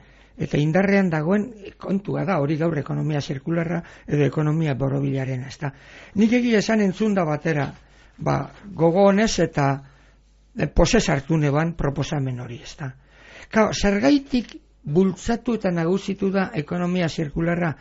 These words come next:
Ba, ara, inglesez be, circular economy, eh, antzera. Frantsesez be, la, l'economie circulaire, eh?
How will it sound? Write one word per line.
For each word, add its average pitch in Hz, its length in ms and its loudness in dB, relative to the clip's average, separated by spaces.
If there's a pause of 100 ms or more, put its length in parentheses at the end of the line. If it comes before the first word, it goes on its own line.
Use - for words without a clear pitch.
(240)
Ba, 175 180 -6
ara, 170 240 0 (460)
inglesez 233 640 2
be, 247 140 2 (600)
circular 202 640 0
economy, 127 560 -4
eh, 170 320 0
antzera. 139 480 -2 (340)
Frantsesez 202 480 0
be, 233 140 2 (380)
la, 175 180 2 (180)
l'economie 180 640 0
circulaire, 185 800 0
eh? 190 240 -2